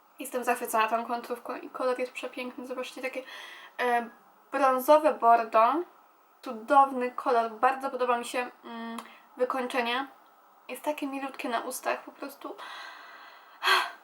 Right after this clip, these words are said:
na pewno kupię więcej tych konturówek, bo są, o, piękne, cudowne i uczucie jest niesamowite.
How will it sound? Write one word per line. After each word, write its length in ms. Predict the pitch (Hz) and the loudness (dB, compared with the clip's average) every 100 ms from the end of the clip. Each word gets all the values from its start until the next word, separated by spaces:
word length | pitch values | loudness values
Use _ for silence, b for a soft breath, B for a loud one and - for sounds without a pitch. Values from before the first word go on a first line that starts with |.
| 277 | -2
na 120 | 285 | 2
pewno 280 | 277 269 240 | 2 2 0
kupię 280 | 247 254 | 0 0
więcej 300 | 233 240 262 | 0 0 0
tych 140 | 247 - | -2 0
konturówek, 480 | 254 254 233 233 226 | -2 -2 0 0 0
bo 100 | 233 | -4
są, 280 | - 226 - - | -2 -2 -4 0
o, 480 | 269 302 302 302 294 B B - - | 6 8 10 10 8 B B -14 0
piękne, 380 | 269 277 - 226 | 0 0 -4 -6
cudowne 500 | 226 233 254 233 226 | 2 4 4 2 -2
i 440 | 220 220 226 - | -4 -6 -6 -8
uczucie 420 | 220 - 233 - | -12 -12 -12 -6
jest 160 | 226 - | -6 -4
niesamowite. 840 | 247 285 262 233 233 220 - 208 | -6 -2 0 0 -2 -4 -6 -4